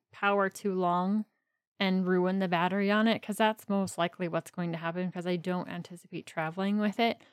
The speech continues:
But somebody who is doing a traveling podcast, going to interview people, I think it's an awesome first step. It's an awesome place to start. You don't need to have a computer. You could record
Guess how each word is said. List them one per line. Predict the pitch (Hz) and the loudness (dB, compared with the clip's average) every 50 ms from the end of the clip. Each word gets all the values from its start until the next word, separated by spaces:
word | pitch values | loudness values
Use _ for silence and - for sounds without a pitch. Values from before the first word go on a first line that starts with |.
| _ _ _ _ _ _ _ | _ _ _ _ _ _ _
But | - 240 - - | 2 2 2 2
somebody | - - 285 269 277 302 277 285 262 254 208 | 0 2 4 4 6 4 4 4 4 4 4
who | 233 233 220 | 4 4 4
is | - - 196 202 226 254 226 202 - - | 4 2 2 2 2 2 2 0 -2 -6
doing | - - 208 208 208 208 208 214 202 | -2 0 2 2 4 2 2 2 0
a | - 196 | -2 -4
traveling | 196 - - 208 202 196 190 202 196 190 190 | -6 -4 -4 -2 -2 0 -2 -2 -2 -2 -2
podcast, | - - 180 180 - - - 180 180 180 - - - | -2 -2 -2 -2 -2 -2 0 0 0 0 -4 -12 -6
going | - 190 190 190 190 190 | -4 -2 -2 0 -2 -4
to | - - 202 | -4 -6 -6
interview | - 202 202 196 196 190 196 196 185 | -2 0 0 0 0 2 0 0 0
people, | - - 190 180 - - 185 185 185 185 185 180 - _ _ _ - | -2 -4 -8 -6 -2 2 2 4 6 4 4 2 0 _ _ _ -6
I | - 214 233 | -6 -4 -2
think | - 285 330 320 | -2 0 0 0
it's | 302 254 | 0 0
an | 254 226 - - | -2 -2 -2 -4
awesome | 180 190 202 220 - - - 226 226 226 233 240 240 233 226 - _ _ _ _ | -4 -2 -2 -2 -2 0 0 2 4 4 4 4 4 4 2 -2 _ _ _ _
first | _ - - 208 214 208 - - | _ -4 -2 -2 0 0 -4 -6
step. | - - - 185 208 196 - - - | -8 -4 -2 0 0 0 0 -2 -6
It's | 185 180 - | -10 -8 -6
an | - 190 175 | -6 -6 -4
awesome | 190 196 196 - - 220 208 | -4 -6 -6 -2 -2 -2 -2
place | - - 185 185 - - | -2 -2 -4 -4 -4 -6
to | - 185 | -10 -10
start. | - - - 208 190 180 - | -6 -2 0 2 2 0 -2
You | - - - 220 | -12 -2 0 2
don't | 202 196 185 | 2 2 2
need | 180 180 190 214 208 - | 2 2 0 0 0 -2
to | 214 | -4
have | - - 180 175 175 | 0 0 -2 0 -2
a | 175 | -6
computer. | - - 185 175 - - 185 180 185 180 | -4 -4 -6 -6 -4 -4 -4 0 0 0
You | 185 180 185 190 | 2 2 0 -2
could | - - - 214 226 214 | -2 0 4 4 4 4
record | 214 214 208 196 - - - 180 180 180 175 170 175 175 | 4 2 0 0 -2 -8 -4 0 0 2 0 0 -2 -6